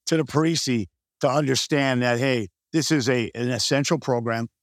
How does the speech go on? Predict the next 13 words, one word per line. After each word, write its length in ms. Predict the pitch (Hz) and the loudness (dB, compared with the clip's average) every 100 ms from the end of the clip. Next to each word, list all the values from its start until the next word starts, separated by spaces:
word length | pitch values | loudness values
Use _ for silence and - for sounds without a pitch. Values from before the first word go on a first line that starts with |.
| _ | _
It 80 | - | -2
also 300 | 175 226 247 | 0 2 0
sets 280 | 185 190 185 | 2 0 0
us 180 | 165 - | 0 0
up 120 | 160 | -2
for 120 | - | -2
the 100 | 123 | -4
future 500 | - 170 196 - 98 - _ _ - | -2 -4 -2 -2 -4 -6 _ _ -2
that 120 | 147 | 2
all 160 | 160 | 2
these 200 | 185 160 | 2 0
kids 300 | - - 185 147 | -2 0 0 0
now 380 | 131 131 120 | 0 2 0